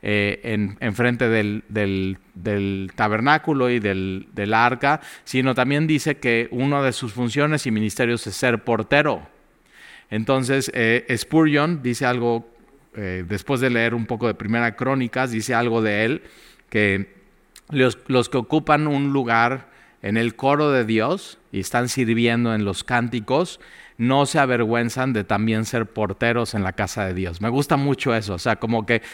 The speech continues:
no porque estés en la plataforma o tengas un ministerio visible, quiere decir que no vas a ser los, los ministerios que no son tan visibles, eh, y ahí tienes a este hombre como ejemplo, Jedutum.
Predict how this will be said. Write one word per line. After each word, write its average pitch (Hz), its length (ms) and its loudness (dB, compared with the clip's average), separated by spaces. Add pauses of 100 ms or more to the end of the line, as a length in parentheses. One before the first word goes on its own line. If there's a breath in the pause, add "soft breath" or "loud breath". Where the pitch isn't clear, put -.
(120)
no 156 220 4
porque 156 260 2
estés 123 320 0
en 139 80 0
la 117 140 0
plataforma 139 960 2 (200 loud breath)
o 107 140 -2
tengas 131 340 2
un 131 140 0
ministerio 123 480 0
visible, 117 500 0
quiere 113 180 2
decir 113 240 0
que 113 120 2
no 107 140 2
vas 104 180 0
a 95 40 -10
ser 107 360 -2 (340 loud breath)
los, 95 520 -4
los 110 220 -2
ministerios 107 600 2
que 110 120 -2
no 110 200 0
son 113 260 -4
tan 101 200 0
visibles, 98 640 -2 (300 loud breath)
eh, 92 500 -2
y 101 280 0
ahí 101 180 0
tienes 107 300 0
a 104 80 0
este 101 200 -2
hombre 98 460 0
como 101 260 -4
ejemplo, 107 400 -2
Jedutum. 98 640 -2